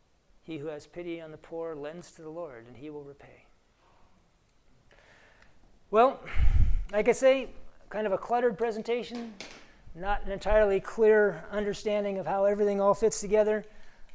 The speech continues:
I wish I had more, but that's what I have to offer, and our time is up. So let's bow our heads for prayer. Lord, we thank you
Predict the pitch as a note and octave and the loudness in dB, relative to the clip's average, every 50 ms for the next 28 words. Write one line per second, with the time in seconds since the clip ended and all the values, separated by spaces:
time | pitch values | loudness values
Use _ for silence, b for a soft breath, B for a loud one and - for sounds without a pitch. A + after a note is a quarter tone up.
0 | B - C#3+ D3+ D#3 F#3 F#3+ - - F#3 F3+ D#3 F3 F#3 F3 F3+ F#3+ G3 G#3 G#3 | B -10 -10 -8 -6 -6 -6 -4 -2 -2 -2 0 -2 -2 -2 -2 -2 0 0 0
1 | G#3 G#3 - - _ _ _ _ B B B B B B B B - - E3 E3 | 0 -4 -8 -16 _ _ _ _ B B B B B B B B -2 -4 -8 -10
2 | E3 - - - D#3+ E3 E3 D#3+ - E3 D#3+ E3 D#3 E3 E3 - D#3+ D3 E3 F3+ | -10 -10 -12 -16 -14 -14 -14 -12 -12 -12 -10 -10 -10 -10 -10 -10 -10 -10 -10 -10
3 | E3+ - F3+ F3 C#3+ D3 D3 C3+ C3 B2+ C3+ - - D#3 E3 E3+ D#3 C3+ D#3 C#3+ | -10 -10 -12 -12 -12 -14 -16 -14 -14 -14 -14 -16 -16 -18 -18 -18 -18 -18 -18 -16
4 | C#3+ A#2+ A2 - - - - - - - - D#3+ D#3 D3 - - - B2+ A#2+ A#2 | -14 -14 -14 -14 -16 -18 -18 -16 -16 -16 -14 -14 -14 -14 -14 -14 -14 -12 -12 -14
5 | A2+ - - - - - - - - - - - - - - - - - - - | -16 -16 -18 -20 -20 -20 -20 -20 -20 -20 -18 -18 -18 -18 -18 -20 -20 -20 -20 -20
6 | - - - - - - _ _ - - B B B B B B B B B B | -20 -20 -20 -20 -20 -20 _ _ -20 -20 B B B B B B B B B B
7 | B B B B - F#3 G3+ A3 G#3 F#3 E3 G3 A3+ B3 A3+ G#3+ G3+ G#3+ A#3 | B B B B -4 2 2 4 4 4 2 0 0 0 0 0 -2 -2 -2